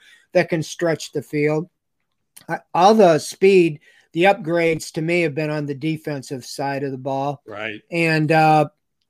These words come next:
Speaker 1: that's where you needed it. I think that, um, Clowney's quick, McKinley's quick.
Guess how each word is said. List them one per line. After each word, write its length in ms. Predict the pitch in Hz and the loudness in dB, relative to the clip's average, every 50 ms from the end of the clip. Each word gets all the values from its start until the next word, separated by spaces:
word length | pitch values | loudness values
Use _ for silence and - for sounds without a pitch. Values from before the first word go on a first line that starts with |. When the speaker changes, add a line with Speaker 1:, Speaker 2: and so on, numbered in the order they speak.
| _ - | _ -2
Speaker 1:
that's 300 | 285 254 214 196 202 - | 2 4 4 4 2 0
where 160 | 180 180 180 | 2 2 4
you 140 | 175 160 151 | 4 2 2
needed 400 | 147 160 170 175 170 156 151 135 | 0 2 2 2 2 2 0 -2
it. 200 | 143 127 123 - _ _ _ | -2 -6 -8 -10 _ _ _
I 200 | - 151 156 165 | -10 -6 -6 -6
think 340 | 165 - 185 175 170 156 127 | -4 -4 -4 -4 -4 -4 -4
that, 380 | - 170 170 165 160 151 - _ _ _ _ _ _ _ _ _ | -4 -2 -2 -2 -2 -4 -8 _ _ _ _ _ _ _ _ _
um, 380 | - 147 147 147 147 139 135 - _ | -8 -6 -4 -4 -4 -6 -8 -10 _
Clowney's 560 | - - 165 165 165 175 175 175 170 170 160 - | -6 -4 -2 0 2 2 2 2 0 -2 -2 -6
quick, 420 | - - 180 175 170 175 170 - _ _ | -2 2 4 4 4 2 0 -4 _ _
McKinley's 1000 | - 147 - - - 175 175 170 170 170 170 170 170 165 165 151 - - - _ _ - | -12 -12 -8 -4 -2 -2 0 0 0 0 0 2 2 0 -2 -4 -6 -12 -18 _ _ -6
quick. 400 | - - 180 175 170 170 - | 0 2 4 4 2 0 -4